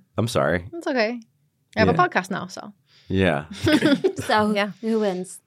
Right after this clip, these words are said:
Speaker 2: Yeah,
Speaker 4: Yeah.
Speaker 2: <laughs> exactly.
Speaker 4: I think you do.
Speaker 1: Yeah. Have you, do you ever even see a show there, though? You probably, you've, I think
Speaker 2: Oh.
Speaker 1: a lot of people try class, take classes, but they've never even seen a show.
Speaker 2: I know. N-, um, no, I prefer, like, television variety shows,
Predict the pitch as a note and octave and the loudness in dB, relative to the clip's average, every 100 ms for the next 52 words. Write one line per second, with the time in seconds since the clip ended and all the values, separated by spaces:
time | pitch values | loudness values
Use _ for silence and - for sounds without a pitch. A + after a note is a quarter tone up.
0 | - G3 A#3+ C4+ C#4 G3 C#4+ G#3 - - | -14 -6 -4 -2 -2 -2 -4 -2 -4 -2
1 | F#3 G3 F#3 G#3 A3 - B3+ - - A3+ | -4 -2 -2 -2 -2 -2 -4 -4 -6 -8
2 | G3+ G#3 G2 E2+ D#2+ - - - - A2+ | -4 4 4 4 0 -8 -20 -16 2 4
3 | C3 B2 C3+ B2 G2+ F#2+ F2+ - E2+ F#2 | 6 6 6 6 4 4 2 4 4 6
4 | G2+ A2 G2+ F2+ F2 D2+ G#2 G2+ - - | 6 4 2 0 0 2 0 -2 -6 2
5 | A#2 - B2 B2 A#2+ B2+ A2 F#2+ F#2 F2 | 6 8 8 6 4 2 2 4 2 4
6 | F2 E2 - F2 F2 E2 F2 F2 E2+ F2+ | 2 2 0 2 2 2 2 2 2 2
7 | D2 E2 C2+ E2+ C2 C2+ - F3+ F#3 F3+ | 0 -4 -2 -2 -2 -6 -6 0 2 2
8 | D3+ D#3+ G3 C4 C4+ C#4 C#4 C4+ D4+ D#4+ | 0 -6 -4 -4 0 4 4 4 6 6
9 | D4 D4 C#4 C4+ E4+ E4 C4+ B3 A#3+ A#3 | 6 4 2 2 0 2 4 8 8 8
10 | A3+ G#3+ F#3+ F3 F#3 F3+ _ _ - - | 6 6 6 6 4 -2 _ _ -8 -2
11 | D#3+ E3+ E3+ D#3+ E3 E3+ D#3+ D#3+ - _ | 0 0 -2 -2 -4 -4 -4 -6 -10 _
12 | F3+ F3+ D3+ C#3+ F3 - - - F3+ - | -2 0 2 0 -4 -6 -6 -6 -10 -14